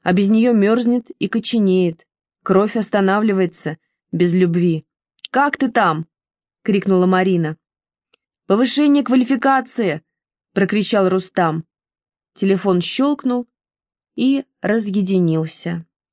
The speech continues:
Вечером позвонил встревоженный Джамал. Они были с Мариной знакомы, почти дружны. С женой Джамала Марина не общалась,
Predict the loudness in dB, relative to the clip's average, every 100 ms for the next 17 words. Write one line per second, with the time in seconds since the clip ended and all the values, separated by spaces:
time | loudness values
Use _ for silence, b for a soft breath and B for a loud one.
0 | _ _ _ _ _ _ _ _ _ _
1 | 2 2 2 2 2 2 0 2 2 0
2 | 0 0 2 2 2 2 2 0 2 0
3 | -2 -8 _ _ _ _ _ 0 2 4
4 | 4 2 2 2 4 2 2 0 0 2
5 | 2 0 -4 _ _ _ -4 -2 -2 0
6 | 0 0 0 0 -2 -8 _ _ _ _
7 | -4 -2 2 2 2 2 0 2 2 2
8 | 2 2 2 2 0 -2 -2 0 0 -2
9 | -10